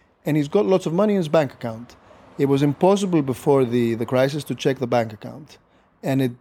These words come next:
uh, it took a lot of effort and a lot of prodding, but that's happened now. And, and the, the, the, the upshot of the pressure is that now in Greece, it's a lot easier than in most other European countries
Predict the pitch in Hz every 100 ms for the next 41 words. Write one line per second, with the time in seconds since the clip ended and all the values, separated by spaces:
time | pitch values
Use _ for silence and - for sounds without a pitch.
0 | 147 131 127 123 123 139 131 160 156 151
1 | 156 139 143 135 147 127 123 123 135 135
2 | - 135 135 147 190 220 233 _ 139 135
3 | 127 139 139 - - 156 151 127 117 120
4 | 139 139 135 139 135 120 131 123 120 135
5 | _ - _ _ _ _ _ _ _ -
6 | 131 156 127 143 131 143 160 196 - 151
7 | 135 - 135 127 120 139 135 123 127 135
8 | 127 135 135 151 180 151 143 160 165 -
9 | 139 - 139 147 185 - 160 180 160 143
10 | 127 131 139 156 165 151 143 135 139 127
11 | 135 131 127 123 113